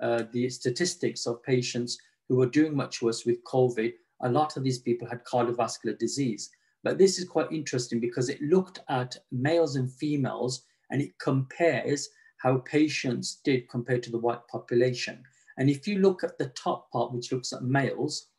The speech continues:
you will see that for, if you're black or Bangladeshi or Pakistani, your risk of dying from covid is up to two times more likely compared to the white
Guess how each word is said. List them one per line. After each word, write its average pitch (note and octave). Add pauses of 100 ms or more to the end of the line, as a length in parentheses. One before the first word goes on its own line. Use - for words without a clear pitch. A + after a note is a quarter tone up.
(500)
you D#3
will F#3
see G3
that -
for, D#3+
if C3+
you're D3
black C3+ (120)
or C#3
Bangladeshi C#3+
or C3
Pakistani, C3 (260)
your F3
risk E3+ (160)
of C3 (160)
dying E3+
from C#3
covid C#3 (260)
is C3
up -
to C3+
two E3+
times C3+
more C3
likely B2 (280)
compared B2+
to -
the B2
white A#2